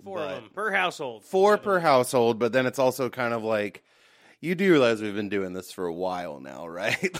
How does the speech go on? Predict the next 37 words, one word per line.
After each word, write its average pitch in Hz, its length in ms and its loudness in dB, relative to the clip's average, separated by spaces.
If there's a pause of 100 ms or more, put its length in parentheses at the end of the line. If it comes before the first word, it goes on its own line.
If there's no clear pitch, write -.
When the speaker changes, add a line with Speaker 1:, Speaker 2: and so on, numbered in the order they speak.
Speaker 2:
Like, 196 100 -2
Speaker 1:
It's - 140 -10
February 175 880 -2
twenty 190 380 -10
twenty-two 180 580 -8
right 113 260 -4
now. 110 120 -12
Speaker 2:
twenty 220 360 -6
twenty-two, 180 1000 0 (420)
and 139 180 0
you're 147 140 4
just 143 400 2
now 135 200 2
being 120 140 -2
like, 120 180 -2 (120)
"Hey, 107 340 -4 (400)
maybe 370 160 -6 (720)
we 403 140 0
should 370 180 -6
offer 226 340 -2
them 202 300 2
a, 180 260 2
a 160 80 -4
way 151 360 2
to 127 80 -6
test." - 460 -16
Speaker 1:
It's, 185 60 -6
Speaker 2:
Maybe. 117 460 -4
Speaker 1:
it's 165 220 -8
their 190 240 -2
way 196 180 2
to 180 80 -2
get 156 320 -6
out 151 180 -4
of - 220 -12
paying 147 340 -10
us 143 360 -10